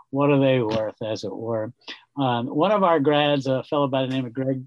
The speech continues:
Gregory Peck, a distinctive <laughs> name, um, uh, gr-, uh, ha-, had, had been a divinity student at the University of Vermont, came to the apprentice program, fell in love with, uh, fruit trees, went and worked for a fruit tree operation down in Paso Robles called, uh, Trees of Antiquity,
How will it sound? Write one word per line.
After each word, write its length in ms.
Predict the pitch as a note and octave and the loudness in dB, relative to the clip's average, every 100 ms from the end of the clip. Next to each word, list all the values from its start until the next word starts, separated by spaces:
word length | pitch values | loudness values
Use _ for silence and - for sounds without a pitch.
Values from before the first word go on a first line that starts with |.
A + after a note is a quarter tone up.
| _ | _
Gregory 360 | E3 F#3 D3 | 0 2 0
Peck, 460 | C3+ - A#2 C3+ - - - - | -2 -6 -8 -10 -18 -18 -18 -12
a 60 | C3+ | -12
distinctive 500 | - C#3+ B2+ C#3 - | -8 -8 -4 -4 -2
<laughs> 100 | C3+ | -2
name, 260 | F#3 G3+ G3 D3 | 0 0 -4 -6
um, 380 | E3 C#3 C3 B2+ - - _ | 0 0 0 -6 -12 -20 _
uh, 400 | D#3 C3+ C3 C3 - - | -2 0 2 -2 -6 -4
gr-, 120 | D3+ D#3+ | -4 -2
uh, 140 | D3+ C#3 | -2 0
ha-, 200 | F3 - | 0 0
had, 300 | E3 D#3 C#3 - - | 0 -2 -6 -20 -10
had 120 | D3+ D3 | -6 0
been 120 | F#3+ | 2
a 120 | E3+ | 2
divinity 560 | C#3+ C3+ F#3+ G3 D#3 C3+ | 2 2 2 2 2 0
student 400 | - C#3 C3 B2 | 0 0 0 -4
at 100 | A#2 | -6
the 80 | |
University 500 | C3 C#3 C3+ C3 - | -2 0 0 -4 -6
of 60 | A#2 | -8
Vermont, 400 | A#2+ B2+ C#3 C3+ | -4 0 0 0
came 300 | E3+ F3+ D#3+ | -2 -2 0
to 80 | D3+ | 0
the 100 | C#3 | 0
apprentice 320 | C3 C3+ B2+ | -2 -6 -6
program, 380 | - B2+ B2+ A#2+ | -6 -6 -6 -8
fell 260 | - D#3 | 0 2
in 60 | D3 | 4
love 260 | C#3+ C3+ B2+ | 4 2 0
with, 220 | B2+ A#2+ - - - | -6 -6 -14 -20 -8
uh, 160 | C3 B2+ | -4 -2
fruit 240 | - G3+ | 0 0
trees, 240 | F3 D#3+ C#3 | 2 0 0
went 160 | D#3+ | 2
and 80 | C#3+ | 4
worked 260 | C#3 C#3+ - | 4 2 -2
for 180 | C3 | -6
a 40 | B2+ | -6
fruit 240 | - D3 | -2 -2
tree 220 | C#3 C3+ | 0 0
operation 640 | B2+ A#2+ C3 B2 B2 - A#2+ | 0 -2 -2 -2 -2 -4 -6
down 180 | A#2+ | -6
in 80 | A#2 | -8
Paso 320 | A2 B2 - | -4 -4 -2
Robles 480 | A#2+ B2+ A#2+ A#2 G#2 | -2 -2 -2 -6 -8
called, 320 | - A#2 A#2 - - - | -4 -4 -4 -8 -16 -8
uh, 300 | B2+ A#2 A#2 | -4 -4 -6
Trees 240 | - F3 D3 | 0 0 2
of 80 | |
Antiquity, 720 | C#3 B2+ F#3 F#3+ F3 E3 D#3+ | 0 0 -2 0 2 2 0